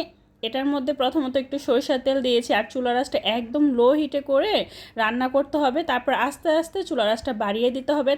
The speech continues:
তা না হলে কিন্তু ঠুস করে ফুটে যাবে। যাই হোক, পেঁয়াজ কুচি দিয়ে এবার একটু সুন্দর করে নেড়ে চেড়ে নিচ্ছি।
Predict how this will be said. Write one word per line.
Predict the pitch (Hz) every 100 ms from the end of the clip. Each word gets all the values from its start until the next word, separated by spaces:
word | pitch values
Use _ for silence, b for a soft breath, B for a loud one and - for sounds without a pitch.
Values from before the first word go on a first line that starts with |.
| -
তা | 202
না | 208
হলে | 277 247
কিন্তু | 269 269 294
ঠুস | 381 392 -
করে | 262
ফুটে | 262 233 208
যাবে। | 202 220 - 156 - B B 349 -
যাই | 269 262 311
হোক, | 330 -
পেঁয়াজ | 226 226 262
কুচি | - 302 311
দিয়ে | 254 330 427 196 214
এবার | 226 233
একটু | 277 311
সুন্দর | 311 285 269 254
করে | 302 294
নেড়ে | 269 262 269
চেড়ে | 294 285
নিচ্ছি। | 240 233 -